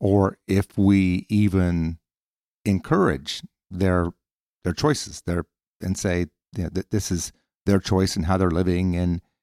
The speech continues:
it must be good and right and holy, because it, it is admittedly a difficult thing to step into someone's li-, life, because then the accusations can be made, you know, "You're a hypocrite," or holier than thou or,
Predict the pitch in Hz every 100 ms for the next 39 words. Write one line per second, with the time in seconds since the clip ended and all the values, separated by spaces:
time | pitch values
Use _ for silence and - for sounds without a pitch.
0 | _ - 80 90 - 92 90 85 82 85
1 | 80 - 85 95 90 82 85 _ _ -
2 | - - 98 131 113 - 131 135 98 -
3 | - _ _ - 95 104 156 135 90 90
4 | 90 90 _ _ _ - - 87 78 120
5 | - 123 - 92 - - 113 107 82 82
6 | 85 _ _ - 101 107 98 101 85 -
7 | 98 95 90 95 98 98 104 98 87 -
8 | 107 117 101 85 - 101 117 107 101 101
9 | - 90 87 90 - 90 87 - 98 87
10 | 87 87 85 85 87 87 87 90 82 92
11 | - - 82 82 82 82 _ _ _ -
12 | 104 92 92 87 85 85 85 82 80